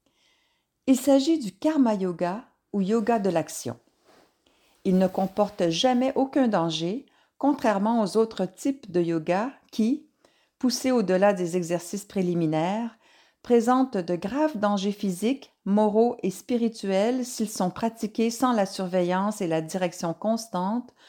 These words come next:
d'un maître techniquement, moralement et spirituellement compétent. En outre, le karma yoga ne nécessite en soi le recours à aucune discipline physique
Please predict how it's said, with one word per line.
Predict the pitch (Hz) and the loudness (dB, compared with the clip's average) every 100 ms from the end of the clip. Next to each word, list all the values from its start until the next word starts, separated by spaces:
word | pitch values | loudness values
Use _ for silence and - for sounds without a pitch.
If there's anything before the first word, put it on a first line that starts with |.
| - _ | -20 _
d'un | 180 185 | 0 2
maître | 190 208 208 - | 4 2 0 -6
techniquement, | 170 - 233 196 185 190 190 208 - | -6 -6 -4 -4 -4 -4 -2 -4 -2
moralement | 190 185 170 170 170 196 - _ _ - | 0 0 0 0 -2 -4 -8 _ _ -8
et | |
spirituellement | 175 - 220 208 208 196 180 170 180 | -8 -4 -2 0 -2 -2 0 0 -2
compétent. | 180 156 156 151 131 - _ _ _ _ _ _ _ _ | -4 -8 -8 -8 -10 -12 _ _ _ _ _ _ _ _
En | 196 202 226 | 2 4 6
outre, | 339 - - _ _ _ | 4 -2 -16 _ _ _
le | 180 | -6
karma | 185 247 233 240 254 233 | -4 -2 0 2 0 0
yoga | 196 190 175 202 277 - | 0 2 2 2 2 -2
ne | 196 | -2
nécessite | 185 208 208 214 - 285 208 | 0 -2 -2 -4 -4 -4 -4
en | 180 | -4
soi | - 208 247 | -4 -2 0
le | 220 | 2
recours | 180 185 185 226 233 233 - | 2 0 0 0 2 0 -2
à | - - | -4 -2
aucune | 240 294 277 | 0 4 4
discipline | 214 208 202 - 226 214 | 4 -2 -8 -4 0 0
physique | 202 - 208 180 233 311 - | -2 -6 -6 -4 -4 -6 -12